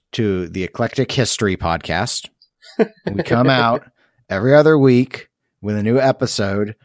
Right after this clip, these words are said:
Speaker 1: talking about some major historical thing where we well research it. We write an entire script. We read the script out.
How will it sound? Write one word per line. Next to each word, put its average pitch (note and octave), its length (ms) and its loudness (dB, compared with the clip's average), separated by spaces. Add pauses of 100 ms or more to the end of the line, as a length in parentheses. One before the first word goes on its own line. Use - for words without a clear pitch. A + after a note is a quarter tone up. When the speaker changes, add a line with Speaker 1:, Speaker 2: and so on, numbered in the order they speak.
(360)
Speaker 1:
talking G#2+ 340 -2
about A2 500 2 (260)
some A#2 420 -2
major G#2 260 0
historical B2+ 480 -2
thing G#2+ 320 -2
where F#2 120 -2
we F2+ 240 -6
well F#2 320 0
research C3+ 560 2
it. A2+ 140 0
We F#2+ 100 -2
write F2+ 200 -2
an E2 80 -4
entire F#2+ 400 0
script. - 640 0
We F2+ 100 -8
read F#2 240 -4
the A#2+ 60 -6
script - 360 -2
out. A2 280 2